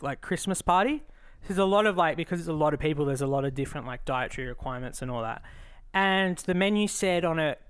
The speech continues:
um, I think it was, um, something like, "You can't make a substitution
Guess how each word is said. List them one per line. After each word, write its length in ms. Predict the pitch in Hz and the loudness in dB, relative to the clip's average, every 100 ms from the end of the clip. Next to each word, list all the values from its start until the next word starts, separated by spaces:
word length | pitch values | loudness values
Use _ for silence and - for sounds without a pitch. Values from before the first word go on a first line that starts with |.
| - - - - | -20 -20 -20 -8
um, 640 | - 160 156 147 143 131 123 - - - - - - | 0 4 4 2 0 -2 -8 -16 -20 -20 -16 -16 -14
I 80 | |
think 420 | 151 - 185 175 160 | -14 -6 -6 -6 -8
it 120 | 147 | -6
was, 320 | 151 143 135 | -6 -6 -4
um, 540 | 131 131 127 123 123 123 - - - - - - - - - | -4 -4 -4 -6 -10 -14 -20 -20 -20 -20 -20 -20 -20 -20 -16
something 640 | - 170 156 - 151 147 | -6 -4 -4 -4 -6 -4
like, 640 | 135 127 127 123 - - - - - - - - - - | -4 -4 -4 -8 -14 -20 -20 -20 -20 -20 -20 -20 -18 -6
"You 140 | 156 | -6
can't 400 | - - 185 185 | -4 0 2 2
make 180 | 185 170 | 0 -2
a 60 | |
substitution 1160 | 156 - 170 151 - 143 - 160 - 156 143 135 | -4 0 0 0 -8 -8 -2 -2 -2 -4 -2 -4